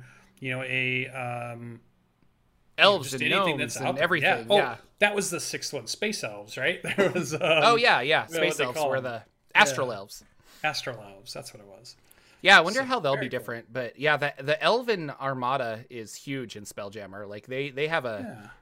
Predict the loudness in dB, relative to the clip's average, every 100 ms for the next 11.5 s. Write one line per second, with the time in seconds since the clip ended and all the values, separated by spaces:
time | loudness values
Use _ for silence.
0 | 4 4 6 6 6 4 -2 -6 -8 -2
1 | 0 0 -2 -6 -4 -6 -8 -10 -12 -10
2 | -10 -12 -16 -20 _ _ _ _ _ 2
3 | 2 4 0 -2 -6 -4 -2 0 0 -4
4 | -4 -6 -8 -4 -4 -2 -4 -4 -6 -8
5 | -8 -8 -10 -16 -16 -12 -8 -6 -2 -4
6 | -4 -8 -8 -6 -4 -2 -2 -4 -8 _
7 | -4 -2 0 0 2 2 2 2 -2 -4
8 | -8 -8 -10 -12 -14 -16 -18 -16 -14 -14
9 | -14 -16 -18 -20 -20 -20 _ -18 -16 -16
10 | -18 _ _ _ _ _ _ _ _ -2
11 | 0 0 -2 -8 -14